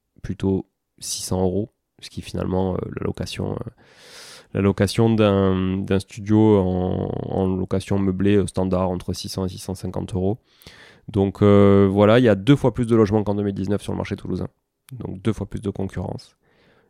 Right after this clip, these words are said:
Ce qui mathématiquement a fait baisser le pr-, les prix et baisser aussi les taux d'occupation de chaque logement. Donc c'est double peine. Voilà, plus les restrictions réglementaires qui notamment bloquent énormément les personnes morales, type S C I,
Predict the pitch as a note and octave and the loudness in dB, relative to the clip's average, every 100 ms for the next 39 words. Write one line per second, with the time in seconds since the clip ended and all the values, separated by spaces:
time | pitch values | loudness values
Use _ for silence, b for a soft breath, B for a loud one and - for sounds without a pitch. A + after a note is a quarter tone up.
0 | _ _ - - A2+ A2+ A2 G#2+ C3+ - | _ _ -16 -4 -2 0 0 0 0 2
1 | B2 A#2 - A2 A2 G#2+ G#2 G2+ F#2 - | 0 0 -4 -6 0 0 0 -4 -4 -2
2 | G2+ - _ _ - A2+ - A2+ G#2 - | -2 -4 _ _ 2 2 4 2 2 0
3 | - G#2+ G2 - B2 D#3 _ _ C#3+ D3 | -6 -4 -4 -2 -6 -8 _ _ 0 0
4 | E3 - G2 A2 - A2 G2+ - A2+ C#3 | -2 -6 0 0 0 -2 -2 -6 -10 -12
5 | _ _ G2+ G2+ A2 G#2 - G#2 - A2+ | _ _ -6 -2 -2 -2 -4 -8 -4 -6
6 | A2 - G2 G#2 F#2 F#2+ - - G#2 - | -6 -6 -4 -4 -4 -8 -12 -6 -4 -2
7 | A2 A2 G#2 - G2+ A#2+ b b b G2+ | -2 -2 -2 0 -2 -2 b b b 0
8 | G#2 A2+ - D3+ C#3 - A2+ A2+ - G#2+ | 2 2 0 -4 -2 2 2 2 -2 -2
9 | A#2 G#2+ G#2 G#2 G#2 G#2+ G#2+ G#2 - A2 | 0 2 2 2 0 2 0 -2 -8 -10
10 | G2 F#2 G2 G#2 G#2 G2 G2+ G2+ - B2 | -6 -2 -2 0 0 0 0 0 0 2
11 | G#2+ G#2+ G#2+ G2+ G2+ - G2 F#2+ G2+ C3+ | 4 4 2 0 -4 -6 -4 -2 -2 -6
12 | - _ - - G2 - G2 F#2+ - F#2+ | -12 _ -20 -16 -16 -12 -6 -6 -4 -4
13 | G#2 | -6